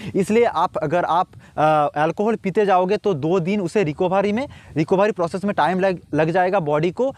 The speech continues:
तो रिकवर अच्छे से हो नहीं पाएगा, जिससे क्या होगा, आपका यहाँ पर जो रिकवरी प्रोसेस है वो डिले होते जाएगा। मतलब अगर आप मसल गेन, अ, गेनिंग जो प्रोसेस है उसके दौरान आप अगर हफ्ते में एक दिन आप, अ, अल्कोहल कंज्यूम करते हो तो दूसरा दिन यहाँ पर आपका जो रिपेयरिंग प्रोसेस है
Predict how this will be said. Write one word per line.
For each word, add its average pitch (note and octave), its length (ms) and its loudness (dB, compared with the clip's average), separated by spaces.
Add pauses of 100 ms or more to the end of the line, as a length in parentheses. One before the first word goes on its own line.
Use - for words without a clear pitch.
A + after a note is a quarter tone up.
(160)
तो F#3 60 0
रिकवर F#3+ 400 0
अच्छे D3+ 320 -2
से F#3+ 120 -2
हो D#3+ 180 0
नहीं E3+ 180 0
पाएगा, B2+ 400 -2 (300)
जिससे E3+ 220 0
क्या G3+ 100 2
होगा, G3+ 240 0
आपका D3+ 300 -2
यहाँ F3+ 200 0
पर G3 300 -4 (200)
जो F3 80 2
रिकवरी F#3 360 2
प्रोसेस E3+ 380 -4
है G#3+ 60 0
वो F#3 80 0
डिले D#3 280 0
होते G3+ 260 0
जाएगा। G#3+ 380 2 (320)
मतलब G#3 280 2
अगर G#3 200 4
आप G3+ 220 2
मसल D#3+ 400 0
गेन, F#3 440 0
अ, E3 180 4
गेनिंग F3 380 0
जो A3 100 0
प्रोसेस E3+ 360 -2
है G3+ 60 0
उसके E3 280 0
दौरान E3+ 360 2
आप D3 260 -2
अगर E3+ 200 -2
हफ्ते D3 280 -2
में G#3 180 0 (240)
एक F#3 180 4
दिन A3+ 160 -2
आप, - 180 0
अ, D#3+ 300 2 (120)
अल्कोहल F3 400 0
कंज्यूम F3+ 440 0
करते E3+ 260 0
हो B2+ 160 -4 (220)
तो A3 80 4
दूसरा E3+ 380 0
दिन G#3+ 240 0
यहाँ F#3 200 0
पर G#3+ 100 2
आपका D#3+ 280 -2
जो F3 160 0
रिपेयरिंग F3 440 0
प्रोसेस E3 420 -2
है B3+ 120 2